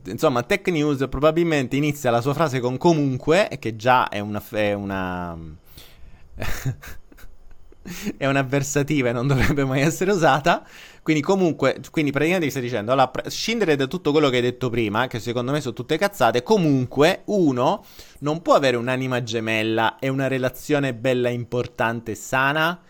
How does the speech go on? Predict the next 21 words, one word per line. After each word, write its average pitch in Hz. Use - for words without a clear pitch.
E 156
perché 180
pensi 139
che 127
sia 135
stressante 131
la 123
relazione 120
uomo-donna? 135
Ma, 320
eh, 208
Tech -
News, 135
ma, 302
oh, 294
se -
la 339
trovi, 285
sì, 127
ben 175
venga. 110